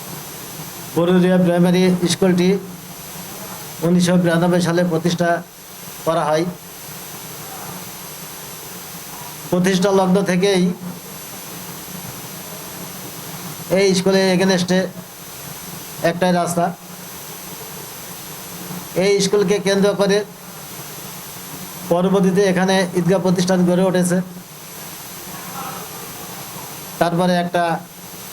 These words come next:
বাচ্চাদের ফ্রি আরবি শিক্ষার একটা ঘর দোতলা ফাউন্ডেশন দিয়ে তৈরি করা হয়েছে। উনিশশো আটষট্টি সালে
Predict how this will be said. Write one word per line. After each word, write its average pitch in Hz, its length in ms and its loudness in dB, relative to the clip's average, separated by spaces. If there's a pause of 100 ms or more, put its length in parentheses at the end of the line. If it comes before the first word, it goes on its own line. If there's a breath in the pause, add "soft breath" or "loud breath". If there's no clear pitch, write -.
(600)
বাচ্চাদের 170 460 2 (1400)
ফ্রি 185 380 4 (280)
আরবি 170 260 2
শিক্ষার 170 300 2
একটা 175 200 0
ঘর 156 240 2 (1160)
দোতলা 165 340 2
ফাউন্ডেশন 156 460 0
দিয়ে 170 180 2
তৈরি 160 220 2
করা 165 180 2
হয়েছে। 165 380 0 (2750)
উনিশশো 196 360 4
আটষট্টি 202 400 4
সালে 208 400 4